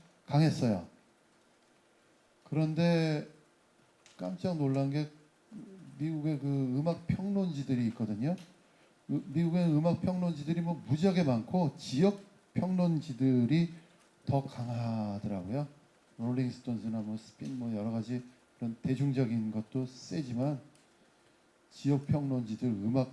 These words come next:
그 매니아들이 모여갖고 막 치열하게 글을 올리고 막 포럼하고 그런 데에서 막 광적인 반응을 보이는 거예요. "이거는 기적이다. 이렇게까지 해주는 거는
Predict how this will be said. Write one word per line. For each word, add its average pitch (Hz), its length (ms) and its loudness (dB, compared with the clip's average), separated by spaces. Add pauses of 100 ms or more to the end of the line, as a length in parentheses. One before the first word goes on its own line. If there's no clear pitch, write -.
(140)
그 107 440 -2 (360)
매니아들이 131 640 2
모여갖고 110 640 0
막 110 160 -8 (140)
치열하게 160 640 -2 (460)
글을 135 160 0
올리고 107 640 -2
막 101 120 -10 (180)
포럼하고 131 640 -2
그런 107 300 -2 (920)
데에서 113 560 2 (120)
막 - 180 -8 (1200)
광적인 185 920 0
반응을 123 800 4 (160)
보이는 135 340 6
거예요. 101 340 0
"이거는 147 540 2
기적이다. 113 720 0 (340)
이렇게까지 143 580 0
해주는 127 340 0
거는 127 380 2